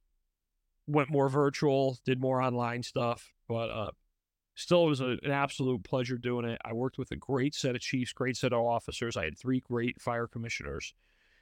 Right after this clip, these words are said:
serving over me, which obviously always helps when you have a great command staff and great team to work with. I would say I learned a ton of incredible lessons, dealing with officers, uh, dealing with members, you know,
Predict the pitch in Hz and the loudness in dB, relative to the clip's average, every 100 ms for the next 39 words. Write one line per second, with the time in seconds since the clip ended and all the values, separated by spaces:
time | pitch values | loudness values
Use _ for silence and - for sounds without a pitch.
0 | _ - 143 135 131 127 127 135 131 127 | _ -2 2 4 2 2 2 2 0 0
1 | 123 160 175 165 156 131 127 113 80 - | 2 2 2 2 2 2 0 -2 -4 -6
2 | 98 107 104 110 _ _ - 127 131 - | -6 -4 -4 -6 _ _ -2 -2 -2 -2
3 | 120 120 120 - 113 107 - _ _ _ | -2 -2 -2 -2 0 0 -2 _ _ _
4 | _ _ - 110 107 131 123 - 127 123 | _ _ -6 -4 -2 -2 -2 -2 -2 -2
5 | 127 117 113 110 - - _ _ _ _ | 0 0 0 -4 -6 -12 _ _ _ _
6 | _ _ _ _ _ - 156 147 - 170 | _ _ _ _ _ -2 2 2 4 4
7 | 139 156 156 143 107 - - 160 151 135 | 4 4 2 2 -4 -12 -6 0 2 2
8 | 107 90 95 - 120 101 92 85 - - | -2 -4 -8 -4 -4 -4 -4 -6 -10 -16
9 | - - _ _ _ _ _ _ _ 139 | -18 -20 _ _ _ _ _ _ _ 0
10 | 127 127 113 120 117 - 123 123 117 113 | 2 2 0 0 0 0 -4 0 0 0
11 | 104 - _ - 69 67 107 127 120 117 | -2 -8 _ -8 -6 -4 -2 0 0 -2
12 | 120 117 113 117 117 107 | -2 -2 -2 -2 -2 -4